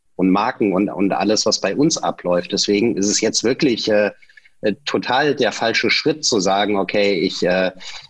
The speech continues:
ich mach jetzt erstmal gar nichts und, und, äh, hab diese, diese angesprochene Schockstarre.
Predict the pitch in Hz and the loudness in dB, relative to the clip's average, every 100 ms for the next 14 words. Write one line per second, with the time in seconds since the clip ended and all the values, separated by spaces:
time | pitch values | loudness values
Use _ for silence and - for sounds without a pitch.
0 | - - - - 107 - 107 - 101 - | -20 -20 -10 -4 -2 0 0 0 -2 0
1 | 104 - 107 92 101 107 113 110 - - | -2 0 -2 0 0 2 0 0 -2 -2
2 | 95 98 73 101 101 101 98 95 - - | 0 0 2 2 2 2 2 2 -2 -2
3 | 107 101 98 90 95 95 101 107 - - | 0 2 0 2 0 0 2 0 0 -4
4 | 92 98 - 135 - - 92 82 | -2 -2 0 -2 -4 -2 -2 -2